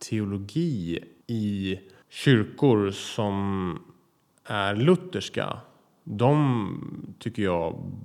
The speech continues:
borde, de måste läsa de här böckerna. Det, okej, det kanske finns någon som inte måste läsa den, men alltså, det borde ju nästan vara liksom standard att man läser. Nu är det ju så, jag har förstått det så att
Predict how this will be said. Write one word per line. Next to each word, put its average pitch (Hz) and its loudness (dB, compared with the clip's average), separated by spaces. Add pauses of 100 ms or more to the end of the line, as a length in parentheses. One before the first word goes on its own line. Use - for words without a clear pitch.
(160)
borde, 95 -2 (480)
de 113 0
måste 104 -2 (360)
läsa 62 -6
de 92 -8
här 87 -4
böckerna. 50 -8 (160)
Det, 120 4 (200)
okej, 95 2
det 107 -2
kanske 131 0
finns 113 -2
någon 101 0
som 98 -4
inte 95 -4
måste 98 -4
läsa 98 2
den, 90 -2
men 95 -2 (760)
alltså, - -2
det 117 -2
borde 107 0
ju 110 4
nästan 98 -4
vara 85 -2 (120)
liksom 90 -6
standard 85 0 (260)
att - -8
man 90 -4
läser. 98 -2
Nu 139 10
är 131 10
det 214 8
ju 180 8
så, 92 0
jag 80 -2
har 110 -4 (220)
förstått 135 -2
det 113 -2
så 101 -2
att - -4